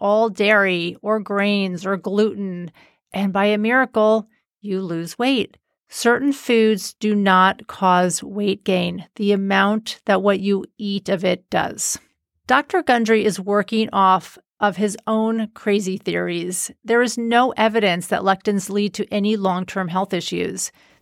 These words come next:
This book, along with all of his other misaligned books, are ones I would stay very, very far away from. But this gets even better.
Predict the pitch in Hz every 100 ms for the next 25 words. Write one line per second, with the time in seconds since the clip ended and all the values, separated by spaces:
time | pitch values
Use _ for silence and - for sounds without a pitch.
0 | _ 240 226 - 220 185 - - 208 196
1 | 202 202 190 - 202 226 240 233 - 202
2 | 208 202 202 196 208 185 190 180 175 175
3 | - - 202 196 190 202 - 202 196 -
4 | 190 185 165 185 180 180 175 180 180 -
5 | 175 170 170 165 180 175 175 - _ _
6 | _ - 214 247 240 - 226 214 180 180
7 | 180 185 180 175 180